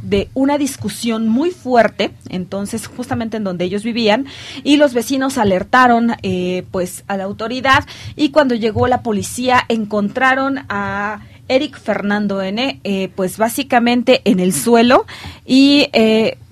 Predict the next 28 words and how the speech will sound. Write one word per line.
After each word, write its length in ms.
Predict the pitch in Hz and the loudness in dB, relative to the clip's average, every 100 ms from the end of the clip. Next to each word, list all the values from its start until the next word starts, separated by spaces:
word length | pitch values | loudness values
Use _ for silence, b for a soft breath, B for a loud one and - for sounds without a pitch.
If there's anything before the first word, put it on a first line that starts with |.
| - | -2
pues, 480 | 214 214 202 - - | 2 4 2 -2 -8
ya 240 | 180 226 233 | 2 2 6
con 480 | 262 247 202 131 - | 6 6 4 0 -4
Ingrid 340 | 233 240 254 226 | 2 2 2 -2
Escamilla 680 | 208 - 208 208 196 214 208 | -4 -6 -4 -4 2 2 0
ya 240 | 190 214 220 | -2 -2 0
desollada, 720 | 220 - 170 190 185 208 220 | -2 -4 -4 0 2 2 0
ya 260 | 190 226 | 0 0
le 340 | 226 240 240 233 | 2 2 2 0
había 360 | 208 196 196 196 | 0 0 0 -2
quitado 520 | 208 208 190 190 208 - | -4 -6 -4 -2 -4 -2
una 240 | 233 247 | 0 0
parte 420 | 240 220 214 220 | 0 -2 -2 -6
de, 240 | 202 180 170 B B B | -6 -6 -8 B B B
del 220 | 165 180 | -4 -2
abdomen 680 | 170 180 226 233 233 233 240 | -2 -2 -4 -2 -2 -2 -4
y 220 | 196 185 | -4 -2
el 120 | 185 | -2
busto, 520 | 180 254 269 - 254 262 B B B | -2 -6 -6 -2 -2 -2 B B B
eh, 260 | 202 196 | -2 2
la 80 | 202 | 2
estaba 360 | 202 - 240 226 | 2 0 0 -2
desmembrando, 920 | 202 202 185 185 233 240 240 247 254 - | -4 -8 -6 0 2 4 4 2 2 2
eh, 380 | 190 180 175 180 | 0 2 2 0
alguna 400 | - 208 208 233 | 0 -2 0 0
de 120 | 220 196 | 2 4
las, 340 | 180 - - | 2 0 -10
de 560 | 180 160 180 175 170 | -6 0 2 4 2